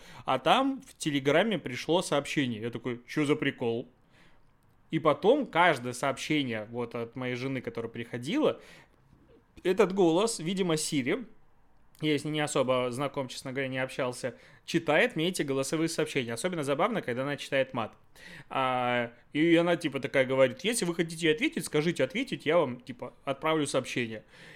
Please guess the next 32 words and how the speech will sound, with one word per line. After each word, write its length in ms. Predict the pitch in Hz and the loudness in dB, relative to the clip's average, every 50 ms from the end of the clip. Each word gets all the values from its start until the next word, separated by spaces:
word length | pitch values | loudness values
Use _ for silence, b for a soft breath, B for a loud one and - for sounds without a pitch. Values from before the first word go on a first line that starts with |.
| B B | B B
И 80 | 127 | 0
это 220 | 147 233 233 226 196 | 2 4 4 4 2
какая-то, 340 | 190 - - 208 202 202 185 | 2 4 2 2 4 4 2
видимо, 320 | 196 190 180 180 165 156 | 0 2 2 2 2 2
новая 340 | 160 180 196 180 156 147 139 | 4 4 6 6 6 4 4
фишка 400 | - 240 285 - - 180 143 127 | 2 -2 -4 0 2 4 4 4
в 380 | 117 120 127 131 135 135 131 | 2 0 -2 2 4 4 4
пятнадцатой 600 | 123 - 143 139 156 147 135 123 - - - 123 | 2 0 -6 -6 -4 -4 -4 -4 -6 -4 -2 -2
вот 200 | 117 117 117 117 | -2 -2 -4 -6
айосе, 580 | - - 131 131 127 123 120 117 - - 123 120 | -4 -2 0 0 0 0 -2 -4 -6 -8 -10 -10
что 220 | - - - 139 139 | -12 -8 -4 -2 -2
она 180 | 147 190 220 | 0 0 0
зачитывает 600 | 185 156 143 - - 220 - 151 131 123 120 117 | 0 -2 -4 -4 -6 -4 -4 -2 -2 -2 -4 -4
сообщения, 680 | - - 147 139 131 - - 226 294 302 240 151 127 135 | -4 -2 -2 -2 -2 -2 -2 -2 0 0 0 -2 -2 -4
на 140 | 139 139 | -4 -6
которых 400 | 139 - 156 - 175 156 151 156 | -6 -4 -2 0 0 0 0 0
у 60 | 156 139 | -4 -8
тебя 340 | - - 151 160 160 147 | -6 -4 0 2 2 2
не 240 | 131 131 151 151 156 | 2 -2 -4 -4 -4
отключены 840 | 160 156 - - 160 160 - - - - 170 175 185 180 156 117 104 B B B B B B B | -4 -4 -4 -2 -4 -2 -2 -2 -2 -2 0 0 0 0 0 -2 -2 B B B B B B B
уведомления, 760 | 147 139 135 131 113 123 117 117 117 127 185 269 285 202 127 117 | -4 -2 -2 -2 -2 -2 -2 -2 0 0 0 2 0 -2 -4 -4
а 100 | 107 113 | -6 -4
на 100 | 120 117 | -4 -4
жене, 260 | 120 123 135 135 117 | -4 -2 -2 -2 -2
понятное 420 | - 120 117 123 120 120 - 113 | -2 -2 -2 -2 -2 -4 -6 -8
дело, 180 | 107 107 107 104 | -8 -6 -6 -6
отключать 420 | 104 - - 110 - 113 107 - | -8 -8 -12 -12 -10 -10 -10 -10
уведомления 380 | 117 107 110 107 107 107 107 107 | -10 -10 -8 -8 -8 -8 -10 -10
никогда 280 | 110 - 117 104 107 104 | -8 -8 -8 -8 -8 -10
нельзя. 240 | 101 104 101 113 - B B B B B B B B | -10 -12 -14 -16 -18 B B B B B B B B
Вот, 340 | B 151 156 131 - - - - | B 0 0 0 0 -4 -8 -2
и 1000 | 147 151 151 156 156 151 151 156 147 143 139 139 135 131 131 131 135 135 - | 2 2 4 4 4 4 4 4 4 2 2 2 0 0 0 0 0 -2 -2